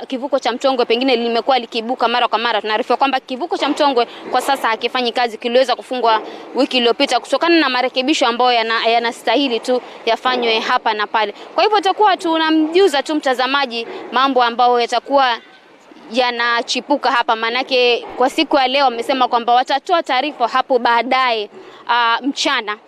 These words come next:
watakuwa wanatoa taarifa zaidi, manake tangu jana baada ya wapiga mbizi hawa kuweza kuingia katika maji, ah, hakuna taarifa yote tuseme rasmi ambayo imekuwa ikitoka kwa shirika la feri ama kutoka kwa shirika,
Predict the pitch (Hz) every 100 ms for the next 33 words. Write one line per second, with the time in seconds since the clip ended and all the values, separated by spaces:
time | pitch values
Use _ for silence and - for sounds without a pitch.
0 | - - - 220 240 277 269 226 226 226
1 | 254 233 226 - 220 220 262 240 214 240
2 | 233 214 220 233 240 226 330 370 311 320
3 | 302 240 262 269 254 247 226 233 233 233
4 | 262 269 233 - 254 254 247 233 226 247
5 | 247 226 - 214 254 240 202 - - -
6 | - - 233 226 233 254 247 302 277 233
7 | 226 - 240 262 247 214 277 254 233 254
8 | - 247 220 240 220 220 254 233 226 254
9 | 247 226 214 214 - 233 240 214 214 254
10 | 262 233 226 240 220 220 - - - -
11 | 220 247 233 226 220 220 - 240 226 233